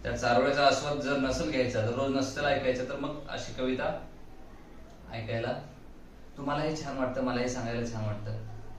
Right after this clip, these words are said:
आहे की नाही? तुम्ही सांगा कशी वाटली कविता ते.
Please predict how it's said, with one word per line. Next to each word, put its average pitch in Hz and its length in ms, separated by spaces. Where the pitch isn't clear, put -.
आहे 123 60
की 113 140
नाही? 101 160
तुम्ही 123 160
सांगा 110 340
कशी - 120
वाटली 107 260
कविता 95 280
ते. - 60